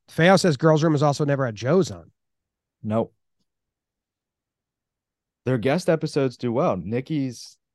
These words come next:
Speaker 2: uh, Nikki's episode got over two K on a channel with one K subs,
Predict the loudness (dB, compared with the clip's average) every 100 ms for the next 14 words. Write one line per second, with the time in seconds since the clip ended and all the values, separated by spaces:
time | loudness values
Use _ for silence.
0 | _ -12 -6 -6 -6 _ _ -8 -6 -4
1 | -2 -4 -4 -6 -4 -6 -4 -4 -4 -6
2 | -6 -6 -6 -6 -8 -8 -10 -8 -10 -10
3 | -12 -14 _ _ -10 -6 -6 -4 -4 -2
4 | -2 -4 -6 -6 -8 -8 -8 -10 -10 -8
5 | -8 -10 -14